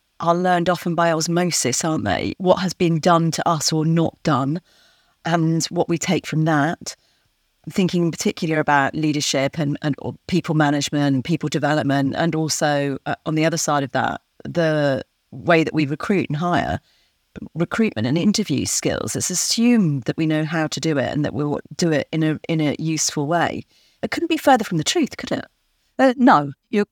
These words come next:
Speaker 2: quite right. I mean, it's, uh, as I say, it's the whole skill set and knowledge and behaviour set in its right. And to assume that people know how to conduct the recruitment selection process from, um, writing the J D and the person spec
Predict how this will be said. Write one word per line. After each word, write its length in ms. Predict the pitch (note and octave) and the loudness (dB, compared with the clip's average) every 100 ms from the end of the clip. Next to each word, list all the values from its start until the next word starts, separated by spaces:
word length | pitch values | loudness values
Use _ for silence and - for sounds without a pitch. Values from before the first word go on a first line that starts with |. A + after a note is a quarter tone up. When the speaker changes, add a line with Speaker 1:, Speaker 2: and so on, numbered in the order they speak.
| _ | _
Speaker 2:
quite 280 | - G#3+ - | 0 2 2
right. 180 | F3 D#3 F#3+ | 0 0 0
I 60 | |
mean, 180 | G#3 B3 | 4 4
it's, 280 | B3+ - - | 4 0 0
uh, 80 | B3+ B3 | 0 0
as 160 | C4 | -2
I 20 | |
say, 240 | C4+ - F#3 | -2 0 0
it's 100 | - | 0
the 100 | G#3 | -6
whole 340 | - C#4+ D4+ | -2 -2 0
skill 440 | - - - G#3 G3 | -4 -6 -2 -2 -2
set 360 | - - F3 - | -4 0 0 0
and 200 | E3 E3 | -2 0
knowledge 460 | F3+ F#3+ F#3 F3 E3+ | 2 2 0 0 -2
and 100 | D#3+ | 0
behaviour 580 | D#3+ D#3 F3 F3 E3 | 0 0 0 0 -2
set 360 | D#3 - C#3+ - _ _ _ _ - | -2 -2 -2 -4 _ _ _ _ -2
in 140 | F3+ | 0
its 220 | F3+ - F3+ | 0 0 0
right. 120 | D3+ | 0
And 140 | F#3 | 0
to 120 | - G#3 | -2 -2
assume 480 | F#3 - D#4+ D4 | -2 0 4 6
that 160 | A3 - | 4 2
people 260 | G3+ - F3+ | 0 2 2
know 160 | F3 | 2
how 260 | E3 E3+ D#3+ | 0 -2 -4
to 220 | - F3+ D#3+ | -4 -4 -4
conduct 640 | - F3 D#3+ D#3+ E3 - _ _ _ | -2 -2 0 0 0 -2 _ _ _
the 100 | F3 | -4
recruitment 560 | E3+ - G3+ - E3+ - | -2 0 0 0 -2 -4
selection 460 | - D#3+ - E3 | -2 -2 -2 -10
process 720 | C#3+ F3+ E3 D3+ E3+ D3 - - _ _ _ | -4 0 2 0 0 -2 -4 -12 _ _ _
from, 720 | _ - E3+ D3 C#3+ C#3+ C#3+ - | _ -2 0 0 -2 -4 -6 -6
um, 640 | D#3 D3 D3+ D#3 D#3 D#3 - - | -4 -2 -2 -4 -4 -6 -10 -4
writing 480 | E3 F#3 G3 F#3 D#3+ | 0 2 2 0 0
the 80 | D#3 | -2
J 340 | - D#3+ D#3+ | 0 2 0
D 320 | - F3 E3 | 0 2 2
and 120 | D3+ | 0
the 40 | D3 | -2
person 460 | - E3+ E3 E3+ | 0 0 0 -2
spec 480 | D#3 - - D3 - | -4 -4 -2 0 -2